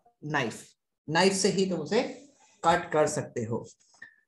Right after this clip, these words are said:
दूसरा, उनका melting point low होता है, बहुत ज्यादा reactive metals होते हैं, और, और कैसे होते हैं? Good reducing agent होते हैं। They have tendency to lose electrons, तो जो element जल्दी से electron को लूज कर देगा वो good reducing agent होते हैं,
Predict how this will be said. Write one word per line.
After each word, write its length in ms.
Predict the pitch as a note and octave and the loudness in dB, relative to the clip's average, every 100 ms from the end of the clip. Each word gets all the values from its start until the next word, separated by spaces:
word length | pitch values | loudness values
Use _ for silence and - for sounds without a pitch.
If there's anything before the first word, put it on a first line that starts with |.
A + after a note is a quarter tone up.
| _ _ _ _ - | _ _ _ _ 2
दूसरा, 340 | D#3 G3 B3 | 6 6 6
उनका 200 | A#3+ A3+ | 6 6
melting 380 | F3+ D#3+ F3 E3+ | 6 6 4 4
point 220 | D#3 C3 | 4 4
low 120 | C#3 | 6
होता 260 | F#3 F3+ F3+ | 6 6 4
है, 180 | F3 D3 | 2 2
बहुत 180 | B2+ C#3+ | 0 2
ज्यादा 200 | C#3+ C3 | 2 2
reactive 400 | C3 C3+ C#3 A#2+ | 2 0 -2 -2
metals 360 | B2 C#3 F3+ | -2 0 0
होते 180 | F3+ F3 | 0 -2
हैं, 380 | E3 E3 E3+ F3 | -4 -4 -6 0
और, 480 | D#3+ D#3+ C3+ E3+ G3 - _ _ _ _ _ _ _ _ _ _ _ | 4 6 6 4 0 -12 _ _ _ _ _ _ _ _ _ _ _
और 120 | C3+ C#3+ | -4 0
कैसे 240 | D#3+ E3+ | 0 0
होते 140 | F3 | 0
हैं? 100 | F#3 | 0
Good 200 | C3 F3+ | 2 2
reducing 440 | D#3 D3+ D#3+ E3 D3 | 2 2 2 2 -2
agent 260 | B2+ C#3+ | 0 -2
होते 200 | C#3+ - | -4 -8
हैं। 100 | - - _ | -16 -20 _
They 240 | C3+ C3 C#3 | -6 -4 -6
have 260 | - - | -8 -2
tendency 420 | C3 C3+ D3+ - | 2 4 4 4
to 160 | E3+ D3+ | 4 6
lose 220 | F3+ F#3 | 6 6
electrons, 440 | - - G3 F#3+ - | 4 2 -2 -2 0
तो 100 | D#3+ | 0
जो 160 | D3 | 4
element 320 | E3+ E3 E3+ D#3+ | 2 4 2 4
जल्दी 220 | D#3 E3 | 4 4
से 60 | |
electron 360 | F3 E3 E3+ E3+ | 2 0 -2 -2
को 60 | E3+ | 2
लूज 240 | F3+ F#3+ | 2 2
कर 100 | G3+ | 0
देगा 280 | G3 A3 A#3+ - _ _ _ _ _ - | 2 0 -2 -12 _ _ _ _ _ -4
वो 180 | D3+ G3+ | -2 0
good 240 | C#3+ D3 | 0 2
reducing 460 | C#3+ C3+ C#3 D3+ C3 | 4 4 2 0 -4
agent 300 | A#2 B2 A2+ | -2 -2 -2
होते 200 | - - | -6 -12
हैं, 160 | - | -18